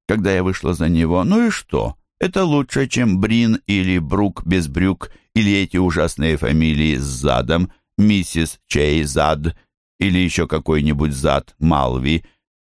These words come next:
У меня тоже не вызывает восторга. Или, положим, если бы я с ним развелась, миссис Бойлан, моя мать.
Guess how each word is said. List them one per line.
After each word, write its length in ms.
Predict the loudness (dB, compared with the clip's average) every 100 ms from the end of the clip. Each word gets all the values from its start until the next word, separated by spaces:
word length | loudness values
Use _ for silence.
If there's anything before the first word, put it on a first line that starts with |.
| _ -2
У 60 |
меня 240 | 0 0 0
тоже 360 | -2 -2 0
не 80 | 0
вызывает 560 | 0 -2 -2 0 -2 -2
восторга. 680 | -6 -6 -6 -6 -4 -6 -8 _ _ 0
Или, 160 | 0
положим, 480 | 0 0 0 0 2
если 360 | 0 0 -4 -2
бы 140 | 0
я 160 | 0 -2
с 80 |
ним 180 | -2 -2
развелась, 640 | -2 -2 -2 0 -2 -4 -10 _ _ 0
миссис 420 | 0 0 -2 -2
Бойлан, 720 | -2 -2 -2 -2 -2 -4 -8 _ _ _
моя 380 | 0 2 2 0
мать. 540 | 0 -2 -4 -8 -18